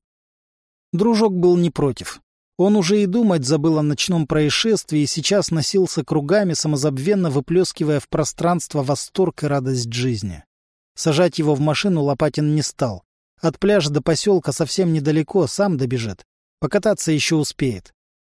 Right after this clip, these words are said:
А пока парень решил подыскать себе жильё. Ну и посмотреть, не осталось ли в посёлке жителей. Вдруг тут тоже кто-нибудь есть.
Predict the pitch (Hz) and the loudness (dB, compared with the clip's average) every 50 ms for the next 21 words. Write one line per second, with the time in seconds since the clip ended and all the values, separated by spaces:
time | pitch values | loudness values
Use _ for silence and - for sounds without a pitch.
0 | _ _ - 156 - 190 180 - 226 220 170 - 190 185 175 165 156 147 147 147 | _ _ -6 -2 0 0 0 2 0 0 2 2 2 2 4 2 2 2 0 0
1 | 139 - - 180 165 143 - 147 131 139 131 - - 165 147 123 - - - 147 | -2 0 0 0 0 0 0 -2 -2 -2 -2 -2 -2 -2 -2 -2 -2 -6 -6 -2
2 | 131 131 117 113 139 143 131 123 113 87 85 - _ _ _ _ - 156 175 214 | -2 -2 0 0 0 0 -2 -2 -4 -6 -10 -14 _ _ _ _ -2 0 2 2
3 | 240 240 208 - 214 - 214 226 214 - 170 175 165 131 165 160 165 165 - - | 2 2 2 0 0 2 2 2 2 2 2 2 2 2 0 0 0 0 0 0
4 | - 175 156 143 127 - 156 143 - - - 156 - - 156 143 127 - 185 147 | 0 0 2 0 0 -2 -4 -6 -4 -4 -4 -2 -2 -2 -2 -4 -2 0 0 0
5 | 160 143 - 110 95 90 87 - _ _ _ _ _ _ _ _ - 165 175 185 | 0 -2 -2 -6 -10 -10 -12 -16 _ _ _ _ _ _ _ _ -2 -2 0 2
6 | 247 262 - - - 214 - _ - 220 180 123 131 - - 156 139 131 123 113 | 0 0 0 0 -2 -2 -2 _ 0 0 2 2 0 -2 -2 -2 -2 0 -2 -2
7 | 120 - - 123 110 90 - - - | -6 -6 -6 -8 -8 -8 -8 -12 -16